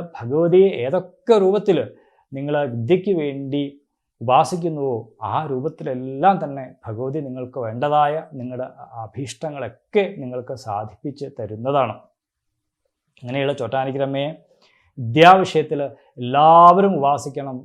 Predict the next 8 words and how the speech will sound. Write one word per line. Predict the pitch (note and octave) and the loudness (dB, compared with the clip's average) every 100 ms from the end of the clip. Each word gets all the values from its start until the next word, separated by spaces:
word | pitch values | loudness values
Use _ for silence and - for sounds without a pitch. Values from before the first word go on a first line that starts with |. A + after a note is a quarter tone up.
| - | -14
എന്ന് | B2+ C3 | -12 -10
പറയുന്നു. | B2 A#2 B2 A#2+ A2+ | -8 -8 -8 -12 -8
ഇതെല്ലാം | B2+ B2 C#3 D#3 D#3 - _ _ _ A2 | -6 -2 0 0 0 -12 _ _ _ -8
അനവധി | A2+ C#3+ D#3 C3 D#3+ | -2 0 0 -2 -4
തപസ്വികളുടെ | A#2+ C3+ - - C#3+ D3+ D3 D3 F2+ | -2 -2 -6 -6 -4 -4 -4 -6 -6
ഫലമാണ് | A#2 C3 D3+ C#3 C3 B2+ - - B2 | -6 -4 -4 -4 -6 -8 -14 -14 -12
ഈ | B2 - _ _ A2 | -10 -14 _ _ -8
ഓരോ | A#2 | -4